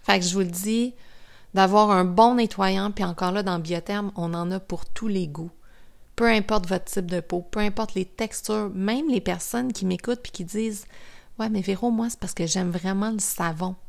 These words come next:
Ben, j'ai un nettoyant qui ressemble beaucoup à l'effet d'un savon, qui est moussant comme un savon, mais qui contient pas de savon, parce que le savon,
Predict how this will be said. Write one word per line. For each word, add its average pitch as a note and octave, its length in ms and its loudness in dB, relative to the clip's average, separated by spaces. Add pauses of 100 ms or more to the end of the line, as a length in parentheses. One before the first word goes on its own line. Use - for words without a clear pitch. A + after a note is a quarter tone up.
(840)
Ben, F#3 160 4
j'ai F3 180 4
un A#3+ 120 4
nettoyant G#3 720 2 (580)
qui G#3 180 2
ressemble G3+ 640 4
beaucoup A#3 560 2
à F3+ 100 4
l'effet E3+ 380 0
d'un E3+ 160 0
savon, E3 520 -4
qui F#3 200 -2
est F3+ 40 4
moussant A3 600 2
comme G3 220 0
un F3 80 0
savon, E3+ 400 -2
mais F3 160 -2
qui - 160 -14
contient E3 440 -4
pas G3+ 200 -6
de G3+ 80 -10
savon, D#3+ 420 -6
parce - 220 -8
que E3+ 80 -4
le F#3 180 -4
savon, E3 460 -4